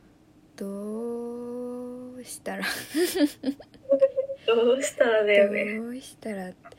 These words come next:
Speaker 1: ほんと、うん。でもなんか、もう一回その、
Speaker 2: うん。
Speaker 1: 考えたのは、
Speaker 2: うん。
Speaker 1: 自分がやっ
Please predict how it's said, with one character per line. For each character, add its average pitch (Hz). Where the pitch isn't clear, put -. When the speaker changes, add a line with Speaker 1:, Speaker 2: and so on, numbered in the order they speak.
Speaker 1:
ほ -
ん 202
と、 208
う 220
ん。 202
で 220
も 214
な 220
ん 220
か、 202
も 214
う 240
一 277
回 302
そ 277
の、 262
Speaker 2:
う -
ん。 220
Speaker 1:
考 254
え 262
た 208
の 190
は、 190
Speaker 2:
う 247
ん。 240
Speaker 1:
自 214
分 247
が 294
や 285
っ -